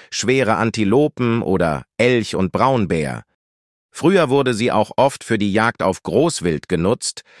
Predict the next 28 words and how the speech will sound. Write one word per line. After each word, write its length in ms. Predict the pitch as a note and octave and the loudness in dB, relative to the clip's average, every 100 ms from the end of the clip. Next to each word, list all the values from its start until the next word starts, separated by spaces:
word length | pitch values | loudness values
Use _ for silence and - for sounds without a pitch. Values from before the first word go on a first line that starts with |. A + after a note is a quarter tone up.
| - _ | -20 _
Dies 240 | - F3 B2 | -2 -2 -2
ist 180 | B2 - | -6 0
heutzutage 640 | C3 - B2 B2 B2 A2+ | 0 0 -4 0 0 0
jedoch 360 | A2+ G#2+ G#2+ G2+ | -2 0 0 0
in 140 | F#2+ | -4
vielen 420 | - F#3 G#3+ D3 | -4 -4 0 0
afrikanischen 760 | E2 G#2 G#2 - A2 A#2+ G#2+ G2 | 0 -2 -4 -2 0 0 -2 0
Ländern 460 | F#2 G#2+ A2 G#2 G2+ | 2 2 2 2 0
nicht 260 | B2 - | -2 -2
mehr 160 | G2+ F2 | -4 -2
zulässig, 880 | - E3 C3+ D2 C2 - A#2+ - - - - | -2 0 2 0 -2 -2 -2 -4 -14 -20 -2
aufgrund 480 | G2+ - A#2+ C#3+ - | -2 0 0 0 0
vom 240 | G#2+ F#2 | 0 2
Mindestgeschossdurchmesser 1300 | A#2 C#3 A2+ - A2 - A#2 - A2 G2 G#2+ G#2+ G2+ | 2 2 0 -2 -4 0 -2 0 0 0 0 0 -2
von 260 | F#2 F#2 F2 | -2 -2 2
neun 400 | G#2+ B2+ C3 B2+ | 2 4 2 -2
Komma 320 | - A2+ G#2 | 0 0 0
fünf 320 | F#2 A2 G#2 - | 0 -2 -2 0
Millimeter. 760 | G2+ F2+ F#2+ C3+ - D2+ G1+ - _ _ _ _ _ - | 0 0 0 0 -2 -6 -10 -16 _ _ _ _ _ 0
Heutzutage 720 | F3+ - B2 B2 B2 A#2+ G#2+ | 2 0 -2 0 2 2 0
wird 160 | B2+ | 0
sie 160 | - G#2+ | -2 -4
fast 320 | - A#2+ - | -2 -2 -2
nur 160 | B2+ B2+ | 0 2
noch 200 | A#2 - | 0 0
in 160 | A2 | -2
Europa 540 | G#2 F#2+ F2 D3 - E2+ | 0 0 2 0 0 -2
genutzt. 600 | C#2+ D2+ B1+ - - | -2 -4 -6 -10 -14